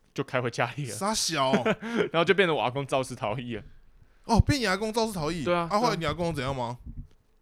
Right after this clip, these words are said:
Speaker 1: 我不知道欸。
Speaker 2: 有被抓走吗？
Speaker 1: 没有啊，不会被抓走啦，
Speaker 2: 哦。
Speaker 1: 就可能民事有处理好之类的。
Speaker 2: 哦。
Speaker 1: 哎。
Speaker 2: 看，很夸张欸。
Speaker 1: 对，对，对，所以车祸这东西真的要小心啊。
Speaker 2: 真的很恐怖欸，你
Speaker 1: 我
Speaker 2: 阿公很恐怖欸。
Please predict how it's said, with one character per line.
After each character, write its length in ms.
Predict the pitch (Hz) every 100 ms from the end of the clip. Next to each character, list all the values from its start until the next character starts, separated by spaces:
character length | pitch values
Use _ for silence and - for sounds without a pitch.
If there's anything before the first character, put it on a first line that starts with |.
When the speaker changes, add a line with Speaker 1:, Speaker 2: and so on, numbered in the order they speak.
| -
Speaker 1:
我 80 | 120
不 80 |
知 100 | 135
道 180 | 156 139
欸。 100 | 110
Speaker 2:
有 60 | 131
被 120 | 175
抓 180 | 180 170
走 160 | 139
吗？ 180 | 107 104
Speaker 1:
没 100 | 127
有 100 | 170
啊， 140 | 143 113
不 100 | 151
会 80 | 165
被 140 | 160
抓 160 | 147 143
走 180 | 135
啦， 160 | 101 92
Speaker 2:
哦。 20 | 117
Speaker 1:
就 200 | 147 107
可 80 | 123
能 180 | 110 - -
民 240 | 143 135
事 140 | 139 160
有 100 | 110
处 160 | 139
理 140 | 120 107
好 120 | 95
之 200 | 101 110
类 80 | 101
的。 140 | 92 -
Speaker 2:
哦。 680 | 113 120 120 120 120 117 101 -
Speaker 1:
哎。 240 | 113 98 - _
Speaker 2:
看， 140 | 131 98 -
很 160 | 117
夸 280 | 113 180 190
张 260 | 185 190 190
欸。 260 | 175 101 -
Speaker 1:
对， 100 | 131
对， 120 | 120 117 113
对， 60 | 113
所 120 | 160
以 20 |
车 240 | - 156
祸 80 | 160
这 120 | 151
东 140 | 143 139
西 240 | 131 135 -
真 100 | -
的 80 | 139
要 60 | 127
小 160 | 104
心 200 | 98 107
啊。 140 | 101 107 -
Speaker 2:
真 160 | - 226
的 60 |
很 100 | 214
恐 220 | 196 147 139
怖 240 | 185 139
欸， 100 | 92
你 100 | 117
Speaker 1:
我 80 | 147
Speaker 2:
阿 60 |
公 240 | 147 220 196
很 80 | 196
恐 240 | 165 135
怖 200 | 180 160
欸。 120 | 101